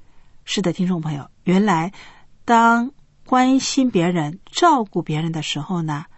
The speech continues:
不要以为你是在那里付出，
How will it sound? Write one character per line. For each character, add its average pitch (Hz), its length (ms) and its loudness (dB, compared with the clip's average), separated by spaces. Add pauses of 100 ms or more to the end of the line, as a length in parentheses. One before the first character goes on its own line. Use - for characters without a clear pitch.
(280)
不 - 80 -2
要 226 220 4
以 175 140 -2
为 156 400 -6 (260)
你 160 300 0
是 - 180 -2
在 214 200 2
那 190 160 2
里 151 120 -6
付 160 380 -6
出， 180 420 -4